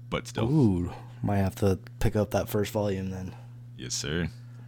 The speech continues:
Speaker 1: Yeah, he's, Thomas just said fan service is God tier. So, yeah. Expect
Speaker 2: Yes.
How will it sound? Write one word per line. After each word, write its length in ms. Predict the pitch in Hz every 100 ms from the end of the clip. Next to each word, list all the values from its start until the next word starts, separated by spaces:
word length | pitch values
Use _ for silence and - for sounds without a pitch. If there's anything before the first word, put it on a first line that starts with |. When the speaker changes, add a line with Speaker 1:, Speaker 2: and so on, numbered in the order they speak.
| -
Speaker 1:
Yeah, 100 | -
he's, 400 | 82 87 82 85
Thomas 380 | 82 95 110 113
just 160 | 113 -
said 160 | 110
fan 240 | - 87 98
service 280 | 110 110 110
is 120 | 95
God 260 | 80 90
tier. 260 | - 67 53 -
So, 140 | - -
yeah. 240 | - 78 - - - - - - - - - - - -
Expect 400 | 69 - 80 87
Speaker 2:
Yes. 240 | 71 64